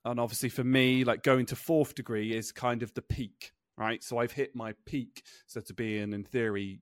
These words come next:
you kind of trundle down from here. Um, so there's another three patterns at fourth degree, but you only have two at fifth and one at sixth. And there are no additional patterns beyond that.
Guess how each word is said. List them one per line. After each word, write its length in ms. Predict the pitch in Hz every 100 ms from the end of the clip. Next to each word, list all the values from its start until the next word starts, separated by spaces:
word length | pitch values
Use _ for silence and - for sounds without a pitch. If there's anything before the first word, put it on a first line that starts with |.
| 117
you 220 | 107 95 -
kind 240 | 110 98
of 100 | -
trundle 480 | - 117 107 104 95
down 300 | 98 92 92
from 160 | 101
here. 360 | 87 123 95 55 - - - -
Um, 360 | 98 95 92 - _ _ _
so 160 | - 107
there's 160 | 101
another 220 | 123 123
three 220 | 110 117 104
patterns 360 | 120 104 107
at 80 | -
fourth 220 | 113 107
degree, 300 | - 107 101
but 180 | 95 -
you 140 | 107
only 120 | 104 98
have 160 | 104
two 260 | - 139 117
at 120 | -
fifth 260 | - 104 -
and 140 | 95
one 160 | 101 95
at 100 | -
sixth. 480 | - 123 - - - - - -
And 100 | 104
there 120 | 104
are 40 |
no 260 | 110 117 113
additional 340 | 107 101 110
patterns 340 | 107 101 - -
beyond 360 | 101 98 95
that. 200 | 104 107